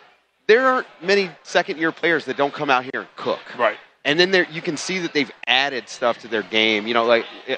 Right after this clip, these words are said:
Speaker 1: I don't know how often you get to arenas during warm-ups and, and when they're going through their, their workouts.
Speaker 2: Mm-hmm.
Speaker 1: Guys work on stuff all year to add it to their games the, the next year.
Speaker 2: Yep.
Speaker 1: So you can see, like, Desmond Bane last year,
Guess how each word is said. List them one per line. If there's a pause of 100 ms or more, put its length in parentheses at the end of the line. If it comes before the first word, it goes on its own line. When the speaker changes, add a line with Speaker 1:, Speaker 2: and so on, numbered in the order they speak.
Speaker 1:
I
don't
know
how
often
you
get
to
arenas (500)
during
warm-ups
and,
and
when
they're
going
through
their, (120)
their
workouts.
Speaker 2:
Mm-hmm. (760)
Speaker 1:
Guys
work
on
stuff
all
year (300)
to (220)
add
it
to
their
games
the, (180)
the
next
year. (140)
Speaker 2:
Yep. (160)
Speaker 1:
So
you
can
see,
like,
Desmond
Bane
last
year,